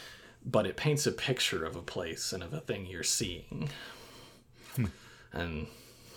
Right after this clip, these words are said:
Speaker 1: I don't know. I don't know if it worked.
Speaker 2: Yeah.
Speaker 1: It sounds like maybe it did, but that was
Speaker 2: Yeah.
Speaker 1: my idea there. And it's sort of a combination of the book as written and Jason Alexander's prep.
Speaker 2: Yeah,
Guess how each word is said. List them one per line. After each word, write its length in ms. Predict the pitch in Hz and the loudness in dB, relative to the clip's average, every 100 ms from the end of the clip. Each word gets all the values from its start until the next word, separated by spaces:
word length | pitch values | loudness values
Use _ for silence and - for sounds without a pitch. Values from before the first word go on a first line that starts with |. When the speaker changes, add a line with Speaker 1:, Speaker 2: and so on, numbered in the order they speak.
| - | -10
Speaker 1:
I 60 | 87 | -6
don't 100 | 85 | -4
know. 140 | 82 - - - | -6 -8 -12 -2
I 40 | |
don't 80 | 92 | 0
know 60 | 85 | 0
if 100 | - | 0
it 80 | |
worked. 260 | 120 151 151 | 6 6 6
Speaker 2:
Yeah. 80 | 107 - | 2 0
Speaker 1:
It 100 | - | 0
sounds 260 | - 98 98 | 0 2 0
like 140 | 95 | 2
maybe 220 | 104 107 | 4 4
it 100 | 107 | 6
did, 460 | 143 143 131 131 - - - | 10 10 10 6 4 -6 -4
but 240 | 98 90 | -4 6
that 160 | 107 107 | 8 10
was 100 | 143 | 8
Speaker 2:
Yeah. 60 | |
Speaker 1:
my 180 | 110 92 | 6 4
idea 360 | 90 87 87 82 | 2 0 -2 -4
there. 240 | 85 87 | -4 -4
And 100 | 87 | -6
it's 160 | 95 - | -4 2
sort 140 | 127 | 4
of 160 | 92 - - - | 4 -2 -10 -6
a 60 | - | 2
combination 640 | - 180 143 123 113 113 | 8 10 12 12 10 6
of 220 | 92 87 | 0 2
the 80 | 92 | 0
book 300 | 90 92 - | 2 -2 0
as 220 | 87 90 | -2 -2
written 240 | - - - | -4 -6 -6
and 140 | - | -6
Jason 320 | - - - - | -6 -6 -6 -8
Alexander's 560 | - - - - 147 | -10 -6 -6 -6 -8
prep. 240 | - - - - - | -6 -10 -10 -12 0
Speaker 2:
Yeah, 240 | 117 104 | 2 2